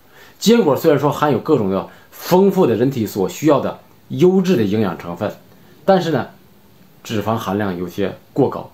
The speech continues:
且容易说过量食用，一吃就吃多啊。如这个瓜子儿、花生吃，这个，这些类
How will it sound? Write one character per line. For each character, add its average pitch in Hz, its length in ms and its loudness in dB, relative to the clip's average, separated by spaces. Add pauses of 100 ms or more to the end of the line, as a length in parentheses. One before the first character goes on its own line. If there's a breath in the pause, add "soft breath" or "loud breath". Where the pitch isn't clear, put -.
(480)
且 - 180 -4
容 131 180 2
易 156 80 2
说 139 320 0 (260)
过 175 180 4
量 117 140 -4
食 92 200 -8
用， 98 200 -4
一 151 120 -2
吃 151 160 -6
就 143 140 2
吃 - 120 -10
多 117 280 0 (240)
啊。 101 240 -8 (680 soft breath)
如 127 140 4
这 160 120 4
个 110 120 2
瓜 131 280 0
子 123 80 -4
儿、 87 80 -6
花 110 180 -2
生 110 160 -4
吃， - 120 -16 (220)
这 120 140 0
个， 95 140 -4
这 156 100 0
些 107 160 0
类 90 240 -4